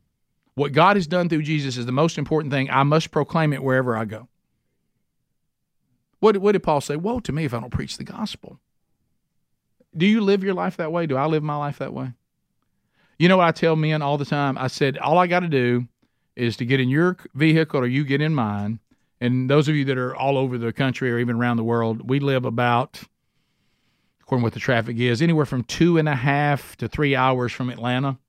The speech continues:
according to how the traffic works going in and out. All we'd have to do, it wouldn't take long. That's not a very long trip. We could just get in the vehicle,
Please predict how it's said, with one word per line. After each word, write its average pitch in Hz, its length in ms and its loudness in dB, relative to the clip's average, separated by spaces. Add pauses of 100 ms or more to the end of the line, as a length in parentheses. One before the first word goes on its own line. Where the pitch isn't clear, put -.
(120)
according 131 180 -4
to 120 60 -2
how 123 80 -2
the 117 60 -8
traffic 123 340 -2
works 127 320 -4
going 123 260 0
in 127 100 0
and 123 100 0
out. 131 180 -2 (1200)
All 190 220 6
we'd 220 140 4
have 196 180 2
to 214 80 -6
do, 175 100 0
it 110 180 -4
wouldn't 220 180 -2
take 220 120 -2
long. 156 400 -4 (240)
That's - 160 -8
not 175 140 0
a - 20 0
very 135 260 4
long 113 260 -2
trip. 113 280 -6 (480)
We 165 140 6
could 202 140 0
just 175 180 0
get 170 120 4
in 196 100 2
the 220 60 0
vehicle, 139 480 -4